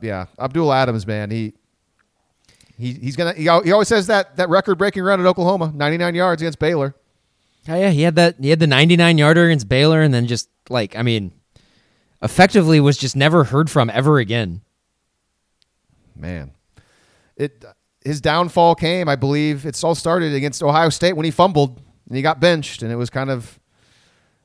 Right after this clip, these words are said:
Speaker 1: granted, I guess the Baylor game came after
Speaker 2: The
Speaker 1: that,
Speaker 2: Baylor
Speaker 1: but
Speaker 2: game happened
Speaker 1: anyways.
Speaker 2: after, but yeah, I mean, I thought so too.
Speaker 1: It
Speaker 2: It's
Speaker 1: did,
Speaker 2: just,
Speaker 1: yeah.
Speaker 2: yeah.
Speaker 1: Yeah. All right, so the next category was leading pass catcher.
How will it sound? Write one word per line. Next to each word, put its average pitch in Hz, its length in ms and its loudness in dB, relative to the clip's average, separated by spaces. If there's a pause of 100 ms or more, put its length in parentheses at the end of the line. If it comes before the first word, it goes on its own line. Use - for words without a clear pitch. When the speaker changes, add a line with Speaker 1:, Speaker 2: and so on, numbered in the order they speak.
(220)
Speaker 1:
granted, 165 340 -2
I 147 80 -4
guess 160 280 0
the - 160 -6
Baylor 147 300 2
game 131 280 -2
came 127 180 -4
after 123 240 -2
Speaker 2:
The 101 60 0
Speaker 1:
that, 160 40 2
Speaker 2:
Baylor 220 160 2
Speaker 1:
but 202 60 0
Speaker 2:
game 165 160 2
happened 147 340 -2
Speaker 1:
anyways. 139 200 0
Speaker 2:
after, 113 180 -6
but 131 120 -4
yeah, 214 200 4
I 135 60 4
mean, 127 120 0
I 151 100 2
thought 160 220 0
so 120 140 -4
too. 165 320 2
Speaker 1:
It 113 100 0
Speaker 2:
It's - 40 -2
Speaker 1:
did, 104 80 -6
Speaker 2:
just, 104 300 -4 (600)
Speaker 1:
yeah. - 100 -14
Speaker 2:
yeah. 127 200 -4 (1300)
Speaker 1:
Yeah. 117 140 -10 (420)
All 302 80 4
right, 135 180 2
so 185 80 0
the 170 100 -2
next 202 180 0
category 156 440 2
was 120 220 -6 (600)
leading 220 420 -4
pass - 420 -2
catcher. 95 420 -10